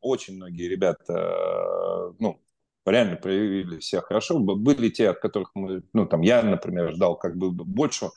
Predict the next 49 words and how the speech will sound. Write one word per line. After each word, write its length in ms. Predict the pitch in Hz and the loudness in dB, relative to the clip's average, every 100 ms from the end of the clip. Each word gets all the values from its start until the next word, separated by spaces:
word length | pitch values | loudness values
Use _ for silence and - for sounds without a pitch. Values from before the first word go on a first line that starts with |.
| - - | -10 -2
Но 100 | 165 | -2
это 140 | 170 | 0
нормально. 400 | 165 175 123 - | 0 0 -4 -6
Это, 300 | - 87 - | -14 -10 -2
это 200 | 107 110 | -2 -2
всегда, 280 | - 123 117 | -4 -6 -2
это 160 | 131 - | -2 -2
команда, 340 | - 101 120 85 | -8 -6 -4 -4
большой 280 | 87 - 92 | -6 -6 -4
коллектив, 320 | 95 90 110 | -4 -2 -2
двадцать 260 | 82 92 - | 0 0 0
человек 320 | 92 104 - | 2 2 2
там. 160 | 82 _ _ _ _ | -8 _ _ _ _
Вот. 320 | 95 90 - - | -2 0 0 -4
Кто-то 300 | - 104 95 | -2 -2 4
лучше, 240 | 104 120 - | 6 6 2
кто-то 340 | - 92 - | -4 -4 -2
хуже. 380 | 87 120 104 87 - - | 2 4 6 4 2 0
Если 220 | 120 120 | 2 2
бы 100 | - | -2
все 160 | - 143 | 2 4
были 240 | 123 127 | 4 4
отлично, 560 | 127 - 143 - 185 127 _ | 2 2 -2 -2 -10 -12 _
слушайте, 360 | - 101 - - | -14 -14 -12 -12
мы 120 | 98 | -4
бы 60 | 104 | -2
щас, 280 | - 110 - | 0 0 2
вон, 340 | 110 98 95 | 0 0 -2
э, 200 | 98 98 | -2 -2
может, 280 | 95 98 - | -2 -4 0
играли 320 | 101 95 98 | 4 6 6
бы. 200 | 85 73 _ _ _ _ _ | 4 2 _ _ _ _ _
Э, 80 | - - | -4 0
да 320 | 82 78 110 | 0 4 6
не 80 | 113 | 8
может 280 | 92 101 85 | 6 4 0
быть, 160 | 80 | -2
а 60 | 87 | -2
точно 320 | - 87 90 | -2 -4 -2
бы 160 | 82 80 | -2 0
играли 320 | 85 85 92 | 2 0 0
бы, 220 | 80 76 | -4 -6
и 420 | 76 82 78 78 | -8 -10 -6 -6
по 140 | - - | -8 -14
телевизору 520 | - 92 95 87 87 | -4 2 2 2 0
бы 280 | 78 80 73 | -2 -4 -4
вы 160 | 82 | -6
нас 220 | 80 78 | -6 -8
смотрели. 420 | - 80 92 78 | -8 -6 -2 -2